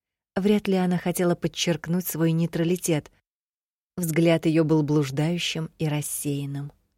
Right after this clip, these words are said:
За лето мы виделись редко, но я успела заметить, что поездка в столицу сильно изменила ректора.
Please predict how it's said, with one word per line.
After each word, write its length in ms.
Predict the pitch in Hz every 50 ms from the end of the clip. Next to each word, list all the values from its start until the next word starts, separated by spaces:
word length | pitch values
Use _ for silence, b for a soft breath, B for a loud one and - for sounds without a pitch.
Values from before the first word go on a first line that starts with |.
| _ _ _ _ _ _ _ _ _ _ _ _ _ _ -
За 200 | 180 160 175 170
лето 300 | 160 156 170 165 - 175
мы 140 | 165 165 160
виделись 480 | 156 165 151 151 156 151 160 151 -
редко, 480 | - 156 170 180 175 - - - 151 - - _ _ _ _ _ _ _ _
но 80 | - 180
я 200 | 175 170 175 175
успела 380 | 170 - - - 175 170 170
заметить, 480 | 160 151 160 156 165 180 175 - 156 143
что 240 | - - - - 156
поездка 540 | - 156 156 151 156 165 156 - _ - 147
в 40 |
столицу 640 | - - - 151 147 151 170 180 - - - - 143 - _ _ _ _ _ _
сильно 340 | - - - 165 156 156 160
изменила 800 | 160 - - - 156 139 151 156 156 151 147 147 139 139 151 160
ректора. 580 | 156 151 135 - - - - 143 139 139 135